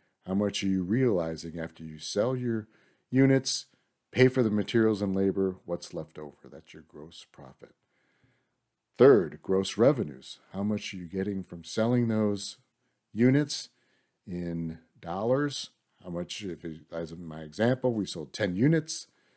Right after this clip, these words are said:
For ten dollars, we grossed a hundred dollars. And then fourth would be net income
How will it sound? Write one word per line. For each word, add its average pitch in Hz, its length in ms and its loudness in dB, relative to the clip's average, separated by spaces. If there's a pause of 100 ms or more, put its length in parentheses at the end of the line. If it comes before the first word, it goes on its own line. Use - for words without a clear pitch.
(200)
For 80 100 -14
ten 98 220 -2
dollars, 101 480 0
we 85 80 -10
grossed 82 460 -10
a 78 60 -18
hundred 76 280 -18
dollars. 60 480 -20 (720)
And 80 100 -14
then 80 160 -8
fourth 90 720 -2 (240)
would 82 280 -8
be 80 440 -8 (320)
net 85 180 -8
income 76 520 -12